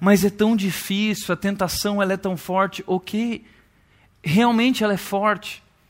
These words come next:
Mas a Bíblia diz que Deus nos provê um escape, de forma que possamos suportar. Jesus aproveita esse escape.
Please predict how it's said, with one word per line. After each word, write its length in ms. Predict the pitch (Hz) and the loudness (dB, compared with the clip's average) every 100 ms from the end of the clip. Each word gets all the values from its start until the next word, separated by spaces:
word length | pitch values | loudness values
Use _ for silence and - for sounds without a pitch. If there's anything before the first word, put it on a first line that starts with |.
| _ _ _ - 139 | _ _ _ -20 -4
Mas 220 | 180 202 | 2 6
a 80 | 208 | 6
Bíblia 320 | 190 240 214 | 6 4 4
diz 300 | 165 208 220 | 4 2 0
que 120 | - | -2
Deus 380 | 190 151 208 220 | -2 2 4 4
nos 240 | 214 214 - | 2 -2 -4
provê 600 | 202 190 156 175 196 - | -2 -2 0 2 2 0
um 160 | 202 202 | -4 -4
escape, 720 | - - - 190 185 - - - _ _ _ _ _ | -6 -8 -4 -4 -4 -8 -20 -20 _ _ _ _ _
de 160 | 147 156 | -8 -6
forma 400 | - 160 165 170 | -4 -4 -2 -4
que 140 | - | -8
possamos 480 | 147 160 - 151 151 | -12 -12 -10 -10 -10
suportar. 600 | - 135 147 139 139 139 - _ _ _ _ _ _ _ _ _ - _ - _ _ - | -12 -8 -8 -6 -6 -8 -14 _ _ _ _ _ _ _ _ _ -20 _ -20 _ _ -8
Jesus 460 | 143 165 143 170 | -2 -2 -2 -4
aproveita 560 | 170 170 156 139 151 147 | -6 -4 -4 -2 -4 -6
esse 100 | 135 | -14
escape. 480 | 143 - 113 104 | -14 -10 -10 -10